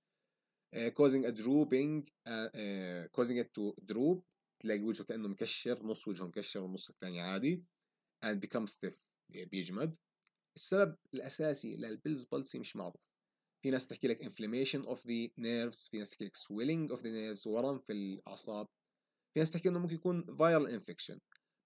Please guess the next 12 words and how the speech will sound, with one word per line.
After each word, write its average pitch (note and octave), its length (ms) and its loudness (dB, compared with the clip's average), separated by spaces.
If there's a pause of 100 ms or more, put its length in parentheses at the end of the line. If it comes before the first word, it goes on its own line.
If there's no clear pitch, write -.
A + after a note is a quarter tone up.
بس D#3+ 140 4
في A3 160 2
نوع G#3 280 6
من D3+ 180 2
أنواع D3 280 4
الأسوسيشن C3+ 840 2
مع A#2+ 380 -2 (520)
العمال A2 920 0
اللي A#2 140 2
بيشتغلوا A#2+ 640 0
في G#2 580 -2
النقل، A2 380 -4